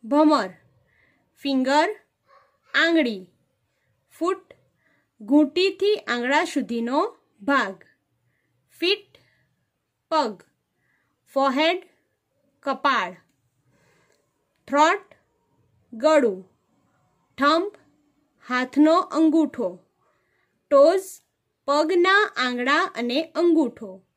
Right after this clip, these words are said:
ટંગ, જીભ, ટૂથ, દાંત, ટીથ, દાંત, વેસ્ટ, કમર, રિસ્ટ, કાંડું.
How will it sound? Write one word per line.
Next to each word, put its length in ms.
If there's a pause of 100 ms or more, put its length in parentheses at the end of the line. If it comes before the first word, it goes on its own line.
(800)
ટંગ, 300 (720)
જીભ, 400 (1040)
ટૂથ, 220 (960)
દાંત, 460 (880)
ટીથ, 360 (840)
દાંત, 340 (1120)
વેસ્ટ, 560 (680)
કમર, 400 (760)
રિસ્ટ, 480 (840)
કાંડું. 460